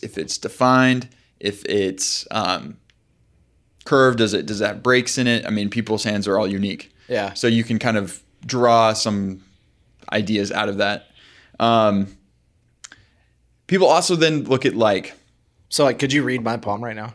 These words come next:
Speaker 1: No.
Speaker 2: No.
Speaker 1: I could just make up a bunch of stuff for
Speaker 2: That's
Speaker 1: you if
Speaker 2: good.
Speaker 1: you want.
Speaker 2: Yeah. So yes, you could read my palm.
Speaker 1: Yeah. Oh, yeah.
Speaker 2: essentially. Yeah.
Speaker 1: Uh, some people, uh, put 'em, put your hands together.
Speaker 2: I was gonna ask, do they compare?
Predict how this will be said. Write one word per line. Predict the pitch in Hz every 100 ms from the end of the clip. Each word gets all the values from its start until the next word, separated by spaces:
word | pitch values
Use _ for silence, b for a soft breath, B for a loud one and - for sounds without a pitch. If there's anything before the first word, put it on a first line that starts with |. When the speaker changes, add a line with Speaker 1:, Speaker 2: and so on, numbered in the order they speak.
| _
Speaker 1:
No. | 117 110 107 98
Speaker 2:
No. | 104 87 - B B B
Speaker 1:
I | 123
could | 120
just | 104 101
make | 101 95
up | 90
a |
bunch | 87 95
of | -
stuff | - 98 110
for | -
Speaker 2:
That's | 90
Speaker 1:
you | 95
if |
Speaker 2:
good. | 95
Speaker 1:
you | 95
want. | 95 98 -
Speaker 2:
Yeah. | 104 92
So | -
yes, | 120 131 113
you | 113
could | 127 101
read | 95 92
my | 82
palm. | 80 95
Speaker 1:
Yeah. | 110 87
Oh, | 117
yeah. |
Speaker 2:
essentially. | 110 92 - _ -
Yeah. | B B B
Speaker 1:
Uh, | - 117 113 107
some | 107 151
people, | 156 170 175 151 131 - _
uh, | 123 117 107
put | - 139
'em, | 131 -
put | 143
your | 135
hands | 120 120 -
together. | 101 104 113 143
Speaker 2:
I | 131
was | 127
gonna | 127
ask, | 131 110 113
do |
they | 113
compare? | 113 107 - 107 127 160